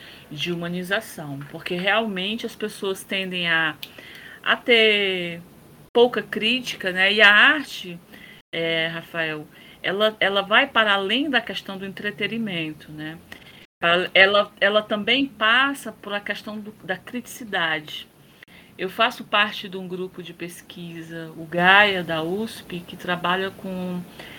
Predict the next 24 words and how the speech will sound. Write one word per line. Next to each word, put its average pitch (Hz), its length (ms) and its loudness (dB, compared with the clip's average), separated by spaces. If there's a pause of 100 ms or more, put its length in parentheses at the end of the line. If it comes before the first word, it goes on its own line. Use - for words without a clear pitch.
(200)
a 165 420 6
inteligência 180 540 -6
artificial 196 1080 0
e 262 640 -4
a, 170 720 -4 (320)
e 240 120 -6
a 226 60 2
arte. - 420 -4 (760)
E, 175 520 -2
e 170 60 2
aí, 220 640 0
os 202 240 -10
trabalhos 202 800 0
que, 190 120 -10 (220)
que 185 100 -4
a 175 60 0
gente 175 320 -8
estuda 165 420 -10
lá 175 360 -4
e 185 60 -4
que 180 100 -10
a 165 60 -4
gente, 160 560 -10 (460)
é, 156 580 -4